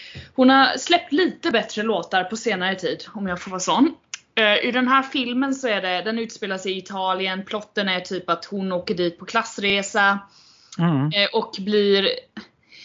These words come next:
Speaker 1: jag kommer inte ihåg riktigt, men jag tror på något sätt så hamnar hon i sitsen att hon misstas för att vara en popstjärna, typ.
Speaker 2: Ah,
Speaker 1: Jag
Speaker 2: klassiker.
Speaker 1: tror hon är lik någon och du vet så här, det blir någon så här switcheroo och så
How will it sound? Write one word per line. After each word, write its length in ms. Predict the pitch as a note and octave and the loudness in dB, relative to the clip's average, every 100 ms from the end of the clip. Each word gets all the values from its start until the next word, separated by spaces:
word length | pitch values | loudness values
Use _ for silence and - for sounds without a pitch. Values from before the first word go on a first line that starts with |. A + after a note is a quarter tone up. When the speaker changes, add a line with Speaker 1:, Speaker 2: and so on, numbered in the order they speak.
| - - | -20 -16
Speaker 1:
jag 120 | G#3+ | -10
kommer 240 | - G#3+ A3 | -2 -2 -2
inte 140 | G#3 | -4
ihåg 480 | - - A#3 G#3+ G3 | -10 -4 0 2 2
riktigt, 280 | F#3 F#3+ F3 | -2 -6 -2
men 80 | G3+ | -2
jag 120 | G3+ | 0
tror 260 | B3 G#3+ - | 0 -2 -2
på 100 | - | 2
något 220 | B3+ C4 - | 4 4 2
sätt 200 | G#3+ G3+ | -2 0
så 100 | G#3 | 4
hamnar 300 | A3+ G#3 G3 | 4 4 0
hon 180 | G3+ | 0
i 140 | G3 F#3+ | 0 -2
sitsen 520 | - G#3+ - - G3 | -2 -6 -6 -4 -2
att 160 | F#3 - | -2 -2
hon 480 | A3 F#3+ F#3+ F#3+ - _ _ - A3+ | -2 -2 -2 -2 -6 _ _ -4 2
misstas 520 | A#3+ - - F#3+ F3+ | 2 2 0 0 0
för 120 | - | -2
att 40 | G3 | 0
vara 100 | F#3 | 0
en 60 | E3+ | 0
popstjärna, 680 | A#3 A#3 F#3+ E3 G3+ A#3 | -2 0 2 2 2 -2
typ. 240 | A3 - - - _ _ _ _ _ _ - | -4 -6 -8 -18 _ _ _ _ _ _ 0
Speaker 2:
Ah, 160 | C3 G#2+ | 4 4
Speaker 1:
Jag 200 | - - | 0 -6
Speaker 2:
klassiker. 240 | A2+ - | -4 -2
Speaker 1:
tror 100 | B3 | 2
hon 120 | A#3 | 4
är 40 | A3+ | 4
lik 520 | A#3 A3+ A#3+ A3 - | 6 4 4 -2 -4
någon 340 | F#3 D#3 E3 D#3 | -2 -2 -2 -6
och 100 | F3+ | -4
du 80 | |
vet 200 | E3 - - | -2 -4 -4
så 80 | |
här, 280 | - F#2+ G3 - _ _ _ - | -4 -2 -4 -12 _ _ _ -12
det 60 | |
blir 140 | F#3+ F#3 | -8 -6
någon 120 | F#3 | -4
så 80 | F#3 | -4
här 80 | E3+ | -4
switcheroo 760 | - G#3 - F#3+ F#3 F3 D#3 | -6 -8 -6 -6 -4 -4 -6
och 100 | D#3 | -8
så 340 | E3+ F#3 E3+ | -8 -6 -6